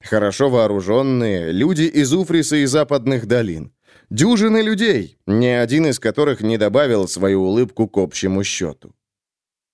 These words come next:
«Он состоит в том, что я отдам эти деньги вот этим ублюдкам, чтобы они перелезли через стену и отперли засовы с той стороны».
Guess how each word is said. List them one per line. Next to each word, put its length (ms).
«Он 200
состоит 480
в 20
том, 300
что 160
я 200
отдам 340
эти 160
деньги 360
вот 300
этим 340
ублюдкам, 600
чтобы 400
они 300
перелезли 520
через 340
стену 580
и 120
отперли 520
засовы 540
с 100
той 200
стороны». 480